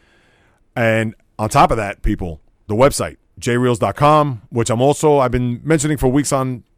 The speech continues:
end, I was gonna tweak it, and you'll also see some things happen on the website. Nothing crazy. I actually may format it different. Who knows? But again, I'm open to anything. We'd just love to hear what you have to say, those who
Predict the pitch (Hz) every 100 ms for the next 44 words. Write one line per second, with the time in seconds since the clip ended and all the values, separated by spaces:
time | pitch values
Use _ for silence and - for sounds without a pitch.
0 | _ 147 147 139 123 123 117 - 139 131
1 | 127 110 98 87 _ _ _ _ _ _
2 | _ 110 127 131 127 - 135 127 123 -
3 | _ _ _ _ - 120 131 123 127 117
4 | 117 110 104 127 - 131 135 185 185 170
5 | - 151 135 123 131 117 _ _ _ 135
6 | 147 151 139 113 147 139 131 127 131 135
7 | 123 135 120 110 101 117 110 127 78 -
8 | 117 139 147 131 131 135 135 131 123 113
9 | 110 104 101 113 113 131 127 117 117 110
10 | 107 - _ _ _ - 135 123 117 107
11 | 123 110 104 107 120 113 117 101